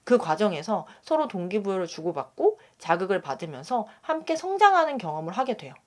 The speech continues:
그러면서 진짜로 오프라인에서 만남을 갖게 되고 그 이웃들과 인연으로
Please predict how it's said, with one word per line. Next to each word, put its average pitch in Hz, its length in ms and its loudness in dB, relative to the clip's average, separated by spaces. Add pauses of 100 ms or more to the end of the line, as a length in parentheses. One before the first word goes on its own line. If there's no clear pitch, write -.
(280)
그러면서 233 580 4
진짜로 220 560 6
오프라인에서 233 920 2
만남을 190 420 0
갖게 143 320 -4
되고 330 460 6 (180)
그 208 140 0
이웃들과 196 640 2 (160)
인연으로 233 640 2